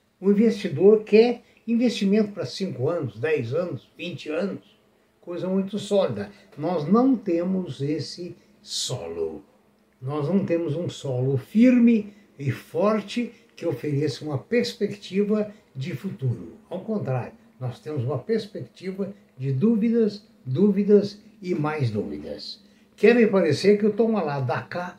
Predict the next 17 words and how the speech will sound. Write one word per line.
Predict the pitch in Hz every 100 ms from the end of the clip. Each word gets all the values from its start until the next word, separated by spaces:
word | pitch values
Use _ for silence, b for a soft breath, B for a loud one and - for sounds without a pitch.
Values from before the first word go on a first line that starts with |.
| _
continua | 196 196 185 170 170 170
na | 165
política | 165 139 143 - 160
brasileira. | 156 151 156 131 110 - 78 _ _ b b b b
E | 269 277 262
o | 247
toma | 240 220 185
lá | 151
da | 170 202
cá, | 202 180 226
nós | 233 196
sabemos | 160 110 - 175
que | - 214
ele | 196 175
não | 160
é | 165
nacionalista, | 156 117 - 143 127 101 147 135 - 104 92